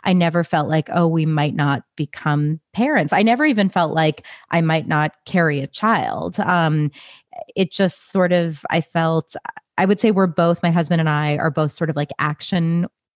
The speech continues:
oriented people. Um, and like I said, we do well with information. So it was like, "Okay, here's the next step. This is what we're doing now." Um, and I should add, I'm incredibly fortunate that I have the health insurance and the privilege and live in a place that allowed me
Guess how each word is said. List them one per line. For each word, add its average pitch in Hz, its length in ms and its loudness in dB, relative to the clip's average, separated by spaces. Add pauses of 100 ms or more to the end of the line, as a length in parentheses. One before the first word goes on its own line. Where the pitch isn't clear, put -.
(240)
oriented 180 720 0
people. 220 600 0
Um, 165 420 0 (240)
and 190 140 2
like 180 160 2
I 170 60 4
said, 170 180 0
we 170 100 4
do 180 160 0
well 165 160 2
with 165 120 2
information. 156 640 0
So 180 180 0
it 139 60 -4
was 147 180 -4
like, 147 240 0 (340)
"Okay, 226 400 0
here's 170 240 2
the - 80 -6
next 147 280 -4
step. 254 300 0
This - 200 -6
is 147 80 -6
what 156 140 -2
we're 156 100 -2
doing 165 320 0
now." 202 340 2
Um, 151 560 0 (140)
and 170 140 -2
I 180 80 0
should 190 200 -8
add, 190 280 -2
I'm 180 180 0
incredibly 180 480 0
fortunate 185 580 -2
that 165 100 0
I 165 60 2
have 165 320 -2 (480)
the 180 80 2
health 196 300 2
insurance 190 520 2
and 180 140 2
the 165 60 0
privilege 185 640 0
and 165 200 2
live 165 160 2
in 175 80 2
a 175 60 0
place 170 320 -2
that 170 120 0
allowed 156 540 2
me 185 340 0